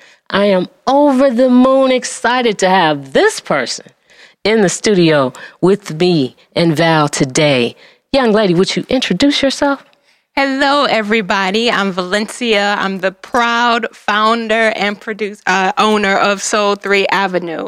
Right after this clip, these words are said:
Speaker 2: which is an online and pop-up boutique.
Speaker 1: Yeah.
Speaker 2: Yeah, in
Speaker 1: Yeah.
Speaker 2: Detroit.
Speaker 1: Yeah.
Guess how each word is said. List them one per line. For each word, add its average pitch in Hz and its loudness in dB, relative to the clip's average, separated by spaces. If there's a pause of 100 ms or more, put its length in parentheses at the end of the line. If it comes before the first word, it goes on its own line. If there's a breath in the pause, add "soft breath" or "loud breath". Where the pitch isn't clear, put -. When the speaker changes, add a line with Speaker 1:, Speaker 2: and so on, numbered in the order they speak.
Speaker 2:
which 202 -4
is 196 -2
an 196 -2
online 202 0
and 190 -6
pop-up 190 -4
boutique. 220 -8
Speaker 1:
Yeah. 170 0 (140)
Speaker 2:
Yeah, 359 -4
in 240 -4
Speaker 1:
Yeah. 208 2
Speaker 2:
Detroit. 175 0 (160)
Speaker 1:
Yeah. 214 0